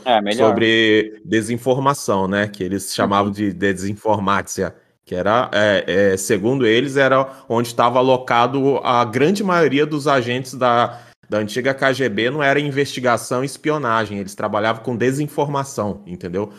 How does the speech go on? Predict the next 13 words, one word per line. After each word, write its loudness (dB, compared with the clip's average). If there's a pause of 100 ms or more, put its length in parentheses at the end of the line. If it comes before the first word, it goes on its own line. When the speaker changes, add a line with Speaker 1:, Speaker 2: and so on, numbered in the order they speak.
(140)
Speaker 2:
Que -10
era -2
uma 0
arma 0
poderosíssima, 0
né, -12
cara? -14 (180)
Que -12
você -4
produz 2
uma 0
notícia -2
falsa 0